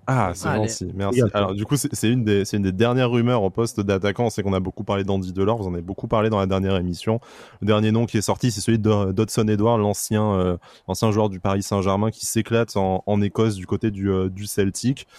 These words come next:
Speaker 1: Euh, donc, euh, il y a un peu une porte de sortie qui est cherchée par le club écossais, parce qu'il me semble, si je dis pas de bêtises,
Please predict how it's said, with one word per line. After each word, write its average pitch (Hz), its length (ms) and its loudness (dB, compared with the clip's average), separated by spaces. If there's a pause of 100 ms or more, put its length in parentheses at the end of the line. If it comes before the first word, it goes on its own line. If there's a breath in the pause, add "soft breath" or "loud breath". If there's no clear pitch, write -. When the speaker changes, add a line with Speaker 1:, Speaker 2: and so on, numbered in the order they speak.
(360 loud breath)
Speaker 1:
Euh, 92 400 2
donc, 95 320 -4
euh, 95 100 0
il 98 80 0
y 95 80 2
a 92 80 2
un 98 80 0
peu 127 100 0
une 113 120 0
porte 110 220 0
de 110 120 2
sortie 113 400 -4
qui 104 100 -2
est 101 60 2
cherchée 104 300 -2
par 98 140 2
le 92 100 0
club 101 240 -2
écossais, 101 400 -2
parce 101 120 -18
qu'il 107 260 -2
me 120 120 4
semble, 110 380 -2
si 95 160 -6
je 87 40 -12
dis 92 80 -10
pas 107 120 -2
de 98 80 -6
bêtises, 98 400 -8